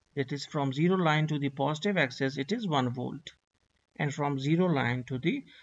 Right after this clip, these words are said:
negative axis it is also minus one volt or one volt you can say. Uh, we can change its frequency from one kilohertz to one hertz. Okay,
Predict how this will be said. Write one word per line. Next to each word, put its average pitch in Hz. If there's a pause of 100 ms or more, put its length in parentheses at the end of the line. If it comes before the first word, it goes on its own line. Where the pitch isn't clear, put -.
(220)
negative 165
axis 170
it 151
is 247 (320)
also 143
minus 131
one 156
volt 143
or 269
one 143
volt 127
you 117
can 117
say. 117 (960)
Uh, 135
we 139
can 139
change 143
its 143
frequency 139
from 131
one 135
kilohertz 135
to 247
one 202
hertz. 139 (1300)
Okay, 185